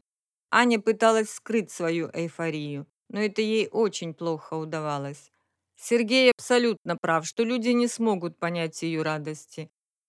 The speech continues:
Весь мир внезапно изменился, птицы пели, цветы расцветали,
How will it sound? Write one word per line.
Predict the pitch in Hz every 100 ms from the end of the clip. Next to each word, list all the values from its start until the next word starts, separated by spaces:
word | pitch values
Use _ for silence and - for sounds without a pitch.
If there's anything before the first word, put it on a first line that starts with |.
| -
Весь | 240 294 -
мир | 254 240 185
внезапно | 185 175 175 165 175 170
изменился, | 160 170 175 170 156 - 175
птицы | - - 277 240 - 220
пели, | - 233 196 170
цветы | 165 - 247 240 277
расцветали, | 254 - 247 247 - 208 196 180